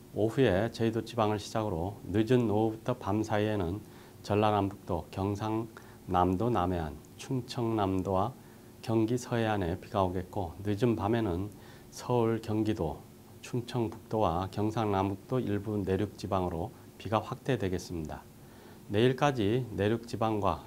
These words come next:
동해안 지방을 중심으로 대기가 건조하겠으니 산불 및 각종 화재 예방에 유의하시기 바랍니다. 날씨 관련입니다. 현재 지상 일기도를 보면 우리나라는 남부 지방에 위치한 고기압이 영향을 받고 있습니다.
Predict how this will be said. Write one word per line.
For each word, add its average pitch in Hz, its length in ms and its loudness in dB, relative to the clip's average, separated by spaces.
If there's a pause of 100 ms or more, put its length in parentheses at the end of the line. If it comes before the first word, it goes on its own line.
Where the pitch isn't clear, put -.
동해안 101 380 2
지방을 101 340 -2
중심으로 98 720 -6
대기가 101 420 0
건조하겠으니 95 880 0 (480)
산불 120 480 0
및 107 240 2 (100)
각종 120 600 -2 (360)
화재 120 360 2
예방에 98 520 0 (200)
유의하시기 95 560 2
바랍니다. 80 480 -2 (1200)
날씨 120 540 6
관련입니다. 92 640 4 (380)
현재 120 500 6
지상 123 320 2
일기도를 113 400 4
보면 104 360 2 (140)
우리나라는 117 720 4 (100)
남부 107 420 4
지방에 117 400 6
위치한 101 500 0
고기압이 110 460 2
영향을 98 340 2
받고 107 320 -2
있습니다. 82 500 -4